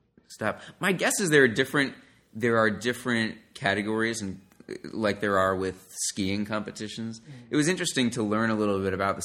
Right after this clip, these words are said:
Speaker 1: skydiving world and the parallels between the skiing community and the skydiving community,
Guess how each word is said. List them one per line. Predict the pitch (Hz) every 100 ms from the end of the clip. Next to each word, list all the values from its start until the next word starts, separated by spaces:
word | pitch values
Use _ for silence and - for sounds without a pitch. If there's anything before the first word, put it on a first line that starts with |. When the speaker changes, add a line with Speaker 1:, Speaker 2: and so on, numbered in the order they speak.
| -
Speaker 1:
skydiving | 87 87 87 85 80 - _ _ _ _ _
world | 107 101 98 85 78
and | - 85 85
the | 92
parallels | - 98 92 87 87
between | 92 - 90
the | 85
skiing | - - 95 87 85 80 80 _ _ _
community | 87 95 92 87 87
and | 82
the | 78 -
skydiving | 82 80 80 65
community, | 85 76 76 87 - 57